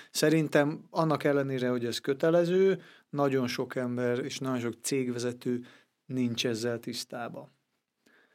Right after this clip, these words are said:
Ugye? Szóval kezdjük ezt az egészet, hogy hogy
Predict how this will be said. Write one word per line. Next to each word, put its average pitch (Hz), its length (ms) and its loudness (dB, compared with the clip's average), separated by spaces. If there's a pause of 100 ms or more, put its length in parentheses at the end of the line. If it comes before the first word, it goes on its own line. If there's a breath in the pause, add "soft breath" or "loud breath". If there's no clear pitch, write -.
(160)
Ugye? 147 180 2 (160 loud breath)
Szóval 139 160 2
kezdjük 156 340 4
ezt 135 200 0
az 131 80 2
egészet, 127 420 2
hogy 127 260 -2 (240)
hogy 143 500 0